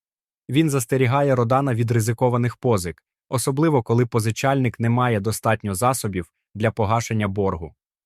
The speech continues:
Матон розповідає кілька історій зі свого життя, де люди втрачали свої гроші через довіру до ненадійних людей або через погано продумані вкладення. Він підкреслює, що багатство повинно бути захищене,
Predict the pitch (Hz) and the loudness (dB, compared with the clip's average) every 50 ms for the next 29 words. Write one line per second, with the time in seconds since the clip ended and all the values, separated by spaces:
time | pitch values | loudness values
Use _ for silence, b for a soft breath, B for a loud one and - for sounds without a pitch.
0 | _ _ _ _ 120 127 135 - - 170 170 156 127 123 117 - - 120 123 120 | _ _ _ _ -2 -2 -2 2 2 2 2 2 0 0 -2 -2 -2 -2 0 0
1 | 120 131 127 117 104 - - - 180 180 - - 135 - 131 113 - - - 131 | 0 2 2 2 0 -2 0 0 0 0 2 -2 -2 -2 -2 -6 -8 -2 0 0
2 | 123 104 92 82 73 - _ _ _ _ 110 107 123 117 - 131 117 120 127 104 | 0 2 0 -4 -8 -14 _ _ _ _ -4 -2 -2 -2 0 -2 0 0 0 0
3 | 110 107 - - - 135 151 180 - _ _ _ _ _ - 113 117 110 117 131 | 0 -4 -4 -2 -2 -2 -2 -2 -6 _ _ _ _ _ -2 0 2 2 2 2
4 | 135 127 117 - - 110 110 104 - 123 117 113 110 104 - 110 107 107 104 98 | 2 0 0 -2 -2 -4 -4 -2 0 0 0 0 0 -2 -2 -2 -2 -2 0 0
5 | 113 123 135 135 113 - 101 92 - 110 104 104 95 95 98 107 98 110 135 160 | 0 2 2 2 0 -2 -6 -6 -4 -2 -2 -2 -4 -2 -2 -2 -2 0 0 0
6 | 143 110 92 - _ _ _ _ 120 123 117 117 113 110 107 104 107 123 135 131 | 0 0 -2 -4 _ _ _ _ 0 2 2 2 2 2 0 0 0 0 0 2
7 | 120 110 - - 110 107 101 104 110 135 147 - _ _ _ - 104 104 110 143 | 0 0 -2 -2 -4 -2 0 -2 -2 -2 -4 -8 _ _ _ -4 -4 0 0 0
8 | 151 - - 131 113 104 - - 117 101 92 120 143 160 156 127 - 117 107 113 | 0 0 0 -2 -2 -2 -2 -2 -2 0 0 0 -2 -2 -2 -2 -2 -2 0 0
9 | 113 113 113 113 113 - - 117 107 101 95 90 90 82 82 76 78 _ _ _ | 0 0 0 -2 -2 -4 -2 -2 0 0 -2 -4 -6 -10 -10 -14 -16 _ _ _
10 | _ _ _ 104 113 175 190 - 156 123 - - 123 117 101 - - 98 98 95 | _ _ _ -2 0 0 2 0 -2 -2 0 0 0 0 0 -2 -2 -2 -2 -2
11 | - - - 113 107 113 104 127 156 180 - - - 135 107 - 113 104 107 131 | -2 -2 -2 0 0 0 0 0 -2 -2 -4 -6 -4 -4 -2 0 0 0 2 0
12 | 156 165 147 120 117 117 - 120 104 107 104 - - 107 101 92 - - 95 90 | 0 0 -2 -2 -2 -2 -2 -2 -2 -2 -4 -2 -2 -2 -2 -2 -4 -8 -10 -10
13 | 85 78 76 | -10 -12 -16